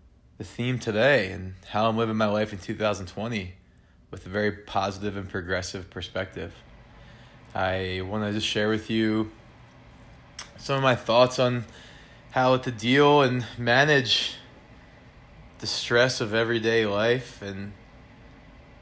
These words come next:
how I do that, you know, through physical and mental health, and also just touch on how I've been, you know, incorporating cannabinoids into my lifestyle. Um, you know, being from New Jersey and traveling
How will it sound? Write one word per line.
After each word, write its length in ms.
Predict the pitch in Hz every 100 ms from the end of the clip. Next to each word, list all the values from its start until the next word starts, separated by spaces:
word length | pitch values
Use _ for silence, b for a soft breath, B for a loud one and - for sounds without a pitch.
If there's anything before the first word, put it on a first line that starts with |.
| - -
how 100 | 107
I 120 | 107
do 200 | 104 107
that, 360 | 104 104 104
you 180 | 55 101
know, 80 | 101
through 200 | 95 104
physical 520 | - 107 107 110 110
and 140 | 104 101
mental 360 | 104 113 110
health, 400 | 101 98 104 -
and 240 | 101 101 104 B B B
also 280 | 117 120 156
just 180 | 120 -
touch 240 | 123 113
on 160 | 123 110
how 160 | 104 107
I've 160 | 107
been, 380 | 107 104 104 107
you 140 | 98 104
know, 40 |
incorporating 920 | 104 - 110 110 110 107 107 104 101 B B B -
cannabinoids 680 | - 110 127 110 104 98 101
into 160 | 101
my 160 | 98 98
lifestyle. 800 | 95 95 - 101 98 92 95 101 104
Um, 460 | - 101 101 98 98 -
you 60 | 85
know, 100 | 98
being 220 | 101 104
from 180 | 117 110
New 140 | 104
Jersey 460 | 98 101 101 104 101
and 120 | 95
traveling 680 | - 98 98 104 104 104